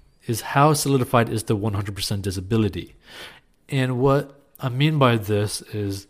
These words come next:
you gotta make certain that you are guaranteed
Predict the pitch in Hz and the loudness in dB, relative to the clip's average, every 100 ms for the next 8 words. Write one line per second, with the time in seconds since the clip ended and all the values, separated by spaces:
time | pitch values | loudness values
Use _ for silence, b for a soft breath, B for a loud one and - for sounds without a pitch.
0 | _ _ - - - - _ _ _ _ | _ _ -20 -18 -20 -20 _ _ _ _
1 | - 135 156 180 156 143 - 139 131 139 | -10 0 2 4 4 2 0 -4 0 0
2 | 123 120 117 127 123 107 - 117 127 151 | 0 0 0 -2 -4 -6 -4 0 4 4
3 | 160 151 - 175 139 107 98 | 2 -4 -2 2 2 2 -4